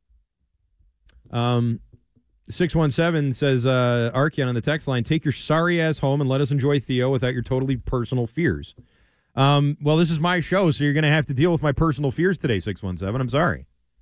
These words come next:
And it's not even that I'm afraid. Like, I'm not afraid that he's gonna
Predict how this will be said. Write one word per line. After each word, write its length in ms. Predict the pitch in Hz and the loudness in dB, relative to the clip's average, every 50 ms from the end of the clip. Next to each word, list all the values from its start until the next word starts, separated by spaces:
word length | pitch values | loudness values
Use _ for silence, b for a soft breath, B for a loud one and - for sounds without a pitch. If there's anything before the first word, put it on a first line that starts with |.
| _ _ _ _ _ _ _ _ _ _ _ - | _ _ _ _ _ _ _ _ _ _ _ -4
And 100 | 165 175 | -2 0
it's 120 | 180 - | 0 2
not 120 | 226 262 285 | 2 0 0
even 180 | 311 294 277 247 | 0 0 0 2
that 100 | 240 208 | 2 2
I'm 120 | 170 143 - | 2 2 0
afraid. 500 | 143 131 - - 190 214 175 110 107 101 | 0 -2 0 0 0 0 0 -2 -2 -4
Like, 120 | 117 117 | -4 -2
I'm 60 | 139 151 | -2 -2
not 140 | 190 208 | -2 -2
afraid 680 | 139 - - - - 113 131 - 123 110 107 101 101 - - _ _ _ _ _ _ _ _ _ _ - | -4 -4 -4 -4 -2 0 0 2 2 2 2 2 0 -2 -4 _ _ _ _ _ _ _ _ _ _ -2
that 200 | 98 127 120 104 | 0 0 0 2
he's 440 | 90 143 156 165 160 156 143 123 110 | 2 2 2 4 4 4 2 2 0
gonna 600 | 101 147 139 135 127 120 113 113 110 104 101 | 0 0 0 0 0 0 2 2 0 0 -2